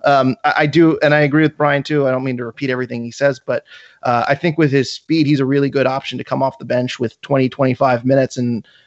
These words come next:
kinda beat down on the defense when their legs are a little bit tired. So, uh, no, I, I, I could certainly see him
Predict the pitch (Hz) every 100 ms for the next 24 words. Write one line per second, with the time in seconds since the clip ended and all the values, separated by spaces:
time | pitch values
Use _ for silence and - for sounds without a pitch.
0 | _ - 139 135 117 143 139 139 139 139
1 | 127 120 135 131 123 135 127 120 123 127
2 | 123 127 123 120 120 - 127 127 120 -
3 | 120 117 113 120 117 117 143 143 135 131
4 | 123 131 135 143 - 156 156 151 135 135
5 | 131